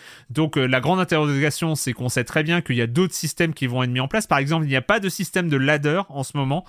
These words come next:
C'est-à-dire, il n'y a pas un classement des joueurs entre eux. C'est, euh, tu grimpes dans l'échelle, euh, dans le niveau, euh, de Marvel Snap, mais t'as pas de,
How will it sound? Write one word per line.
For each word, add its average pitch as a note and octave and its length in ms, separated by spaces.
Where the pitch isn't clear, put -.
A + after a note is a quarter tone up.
C'est-à-dire, C3 280
il D#3+ 40
n'y C#3+ 60
a C#3 60
pas F3 140
un C#3 240
classement F3+ 500
des D#3 140
joueurs D#3 340
entre D3+ 280
eux. C#3 140
C'est, B2+ 280
euh, A2+ 200
tu A2+ 280
grimpes C#3 320
dans A#2 120
l'échelle, A2+ 540
euh, A2+ 280
dans A2+ 120
le A#2 100
niveau, E3+ 640
euh, A#2 100
de A2+ 120
Marvel A#2+ 380
Snap, D3 260
mais A#2+ 100
t'as A#2 120
pas D#3 180
de, A#2+ 200